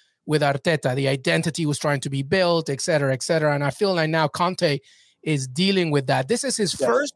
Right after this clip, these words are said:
Speaker 1: window under Daniel Levy. We know about his own reputation in terms
Speaker 2: Yes.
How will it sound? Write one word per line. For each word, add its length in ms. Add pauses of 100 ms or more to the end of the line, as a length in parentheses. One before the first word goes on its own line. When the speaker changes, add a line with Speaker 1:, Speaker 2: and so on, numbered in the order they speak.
(100)
Speaker 1:
window 680 (880)
under 220
Daniel 360
Levy. 460 (400)
We 160
know 240
about 300
his 220
own 180
reputation 720
in 140
terms 320
Speaker 2:
Yes. 100